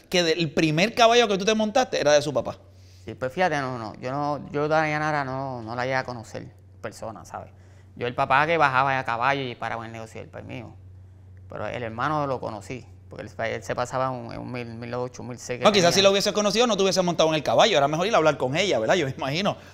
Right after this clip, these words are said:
Speaker 1: con
Speaker 2: Sí.
Speaker 1: Dayanara, hubiese sido mejor,
Speaker 2: No,
Speaker 1: pero
Speaker 2: pero eso, eso fue antes, bueno, Dayanara sí fue mi junior en el noventa y tres.
Speaker 1: Sí.
Speaker 2: Sí, yo entré a la escuela el otro año, el noventa y cuatro. Sí, estaba, eso estaba reciente ahí.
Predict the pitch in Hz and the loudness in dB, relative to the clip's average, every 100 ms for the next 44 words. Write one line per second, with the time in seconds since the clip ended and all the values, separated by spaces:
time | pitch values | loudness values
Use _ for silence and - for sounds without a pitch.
0 | - 165 127 196 143 165 131 156 214 139 | 0 0 2 -2 0 2 4 6 6 6
1 | - - - 147 165 175 175 196 185 175 | -2 -10 0 2 2 4 4 4 4 6
2 | 226 196 160 156 147 147 156 151 143 151 | 8 8 6 2 0 -2 -2 -2 -2 0
3 | 147 147 135 180 185 139 131 151 156 160 | 0 0 0 0 2 4 4 2 -2 -4
4 | 165 147 147 147 147 131 120 120 117 110 | -4 -4 -6 -6 -8 -8 -10 -8 -10 -12
5 | 113 156 156 - - 127 - - _ _ | -10 -10 -10 -12 -2 -2 -2 -18 _ _
6 | _ _ _ - 110 101 113 127 131 131 | _ _ _ -18 -16 -14 -12 -6 -6 -4
7 | 151 151 131 127 139 127 110 110 101 104 | -2 0 0 -2 -8 -8 -10 -14 -16 -16
8 | 104 117 - - _ _ _ _ _ _ | -12 -12 -12 -20 _ _ _ _ _ _
9 | _ _ _ - _ _ _ _ _ - | _ _ _ -20 _ _ _ _ _ -20
10 | - - 104 - _ _ 107 - 120 120 | -20 -18 -20 -20 _ _ -18 -6 -2 0
11 | 120 131 127 131 127 117 127 127 117 120 | -2 -4 -2 -2 -4 -10 -10 -8 -8 -8
12 | 120 123 | -10 -14